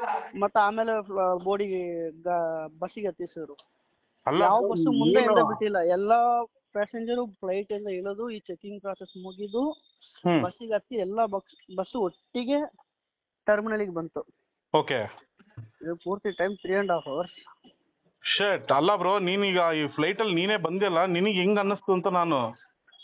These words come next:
Speaker 1: ಆ, ನನ್ಗೇನ್ ಫೀಲ್ ಆಗಿಲ್ಲ ಬ್ರೋ, ಯಾಕಂದ್ರೆ
Speaker 2: ಅಲ್ಲ, but ಜನರಲ್ ಆಗಿ ಬೇರೆ ಪಬ್ಲಿಕ್ ಗೆಲ್ಲ ಎಷ್ಟು ಒಂಥರ ಪ್ಯಾನಿಕ್
Speaker 1: ಹಾ,
Speaker 2: ಮೂಮೆಂಟ್
Speaker 1: ಅವರು
Speaker 2: ತರಿಸ್ಬಿಟ್ರಲ್ಲ?
Speaker 1: ಪ್ಯಾನಿಕ್, ಇದು ಪ-, ಅಕ್ಕಪಕ್ಕ ಇದ್ದಿದ್ದೆಲ್ಲ ಚಿಕ್ಕ ಚಿಕ್ಕ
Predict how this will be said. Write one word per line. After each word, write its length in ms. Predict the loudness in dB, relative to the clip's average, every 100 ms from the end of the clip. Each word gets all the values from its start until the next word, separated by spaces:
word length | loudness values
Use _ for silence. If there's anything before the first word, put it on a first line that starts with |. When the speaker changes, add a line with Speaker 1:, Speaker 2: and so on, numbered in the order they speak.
| -20 -8
Speaker 1:
ಆ, 280 | -4 -2
ನನ್ಗೇನ್ 560 | -2 -4 -4 0 0 -2
ಫೀಲ್ 240 | -2 2
ಆಗಿಲ್ಲ 280 | 2 2 0
ಬ್ರೋ, 280 | 0 0 0
ಯಾಕಂದ್ರೆ 600 | 0 -2 -2 0 2 4
Speaker 2:
ಅಲ್ಲ, 120 | 4
but 280 | 4 0 0 2
ಜನರಲ್ 320 | 2 2 2
ಆಗಿ 120 | 2
ಬೇರೆ 200 | 2 2
ಪಬ್ಲಿಕ್ 340 | 0 0 0
ಗೆಲ್ಲ 260 | 0 2 2
ಎಷ್ಟು 320 | 0 0 2
ಒಂಥರ 540 | 2 4 4 6 6 4
ಪ್ಯಾನಿಕ್ 320 | 0 2 4
Speaker 1:
ಹಾ, 120 | 4
Speaker 2:
ಮೂಮೆಂಟ್ 240 | 4 4
Speaker 1:
ಅವರು 140 | 2 2
Speaker 2:
ತರಿಸ್ಬಿಟ್ರಲ್ಲ? 540 | 2 2 2 2 2
Speaker 1:
ಪ್ಯಾನಿಕ್, 380 | 4 2 0 -4
ಇದು 200 | -6 -6
ಪ-, 160 | -4 -2
ಅಕ್ಕಪಕ್ಕ 560 | -2 -2 -4 -2 -4
ಇದ್ದಿದ್ದೆಲ್ಲ 360 | -6 -6 -6 -6
ಚಿಕ್ಕ 260 | -8 -16 -18
ಚಿಕ್ಕ 180 | -10